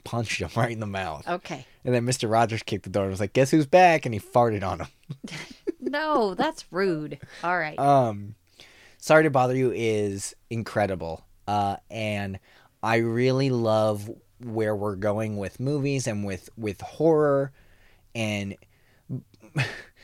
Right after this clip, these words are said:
Speaker 1: Sorry to Bother You takes the strangest turn I've ever seen a movie take. The entire movie is about this guy, and he's a, he's an African-American guy, and I don't remember his character's name, but he's a great actor. Lakeith Stanfield, I believe, is how you say his name.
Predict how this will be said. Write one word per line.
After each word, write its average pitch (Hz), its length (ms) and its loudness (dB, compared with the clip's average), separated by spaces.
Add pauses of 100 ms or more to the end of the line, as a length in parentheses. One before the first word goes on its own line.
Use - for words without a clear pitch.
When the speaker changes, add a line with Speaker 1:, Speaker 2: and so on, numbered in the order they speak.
(180)
Speaker 1:
Sorry 170 420 0
to 208 80 0
Bother 113 300 0
You 113 80 0
takes - 300 -8
the 110 120 -6
strangest 120 840 -6
turn 101 460 -4
I've 95 320 -8
ever 104 220 -2
seen 95 280 -6
a - 20 -6
movie 87 340 -8
take. - 420 -6 (760)
The 127 140 2
entire 160 460 2
movie 92 440 -2 (360)
is 113 180 -4
about 110 460 0
this 107 240 -2
guy, 156 560 -2 (460)
and 117 120 -4
he's 113 200 -4
a, 117 80 -2
he's 110 160 -6
an 131 60 -4
African-American 135 760 -2
guy, 107 240 0
and 104 120 -4
I - 20 -2
don't 123 80 -4
remember 123 200 -2
his 110 160 -2
character's 101 460 -6
name, 92 140 -6
but 87 80 -6
he's 90 100 -6
a 92 60 -6
great 127 260 0
actor. 95 340 -2
Lakeith 135 460 -6
Stanfield, 104 680 -6
I 85 60 -6
believe, 87 240 -8
is 80 80 -14
how 90 100 -6
you 90 100 -6
say 95 140 -6
his 90 140 -8
name. 87 260 -12